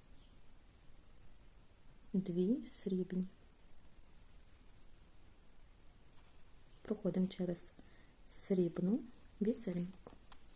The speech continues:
Дві срібні, п'ять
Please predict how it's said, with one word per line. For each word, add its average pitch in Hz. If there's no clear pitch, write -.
Дві 190
срібні, 190
п'ять 196